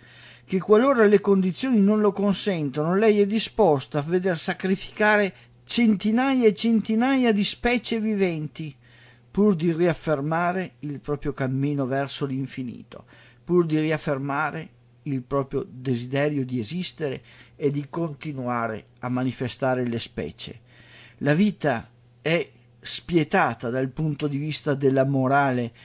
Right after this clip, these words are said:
monoteista, della morale come noi oggi la vediamo. Ma la vita è spietata proprio perché le condizioni della vita sono tali da dover essere rimosse, da dover essere affrontate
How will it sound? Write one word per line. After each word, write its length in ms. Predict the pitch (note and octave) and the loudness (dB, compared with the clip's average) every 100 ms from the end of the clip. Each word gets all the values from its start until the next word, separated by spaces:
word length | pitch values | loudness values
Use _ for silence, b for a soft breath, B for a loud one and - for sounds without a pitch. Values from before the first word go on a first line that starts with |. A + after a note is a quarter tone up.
| B | B
monoteista, 1120 | - C#3+ C#3+ C3+ - A#2+ B2 A2 - G2+ F2 - | -4 0 2 0 -2 0 0 -2 -8 -10 -12 -16
della 260 | C3 B2+ B2+ | -8 -4 -2
morale 440 | C3 C#3+ D#3 C#3 | 0 0 0 0
come 280 | - C#3+ C3+ | -2 -2 0
noi 400 | D#3 G3 E3+ C#3+ | 2 2 4 4
oggi 360 | C3 C3 A#2+ | 2 0 -4
la 120 | A#2+ A2 | -4 -4
vediamo. 680 | A#2+ A2 A2+ G2 G2+ G#2 - B B B B B B B B - | -6 -6 -6 -6 -10 -12 -16 B B B B B B B B -2
Ma 120 | E3 | 2
la 80 | F#3+ | 4
vita 300 | B3+ G#3 G3+ | 4 6 2
è 40 | |
spietata 840 | - - F#3 F3 G#3 G#3 F#3 A2+ - | 2 0 -2 2 0 2 -2 -10 -2
proprio 300 | G#3 G3 G3 | 0 0 -2
perché 320 | F#3+ - G#3 | -4 2 4
le 160 | G3+ | 4
condizioni 840 | G3+ G#3 G3+ F#3+ - A#3 B3 F3+ C3+ | 4 4 4 2 -2 0 2 2 2
della 280 | C3+ C#3 C#3 | 0 0 0
vita 440 | F3+ F3+ F3 E3+ B B B | -2 -6 -10 -10 B B B
sono 400 | - F3 F#3+ F#3+ | -6 -2 0 0
tali 500 | - G3 G3+ A3+ A#3 - | 2 4 4 2 -6 -6
da 180 | D#3 | -4
dover 320 | F3 F#3 F#3 F#3+ | 0 2 2 4
essere 500 | G#3 - A3 G#3 G#3 | 2 2 0 2 2
rimosse, 720 | G#3+ F#3 C3 - - A2+ - b b | 2 2 0 -4 -10 -10 -12 b b
da 180 | D3 D#3+ | 0 6
dover 340 | G3 F#3+ E3+ | 6 6 2
essere 420 | G3+ G3+ - G#3 G3+ | 0 0 2 2 2
affrontate 880 | - G3 G3 F3 D3 G#2+ - G#2+ | 2 2 2 2 0 -2 -6 -12